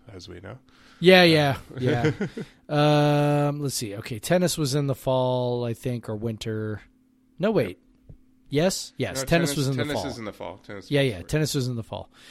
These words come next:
Speaker 2: Uh, rowing was in the fall. So I think, yeah, I think it's mostly track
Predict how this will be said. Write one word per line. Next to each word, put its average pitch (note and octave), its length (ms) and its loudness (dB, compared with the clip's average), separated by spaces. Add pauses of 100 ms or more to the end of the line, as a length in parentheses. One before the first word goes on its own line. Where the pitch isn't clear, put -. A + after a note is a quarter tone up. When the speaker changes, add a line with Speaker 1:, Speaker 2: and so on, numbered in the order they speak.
(340)
Speaker 2:
Uh, C3 880 0
rowing D#3 440 4
was C#3 160 0
in C#3+ 100 2
the C#3 80 0
fall. C3 760 2 (960)
So - 160 0
I - 40 6
think, - 540 -4
yeah, D4+ 520 0
I E3+ 60 0
think C#4+ 320 -4
it's D#3 160 -2
mostly C#3+ 420 2
track E3 720 -4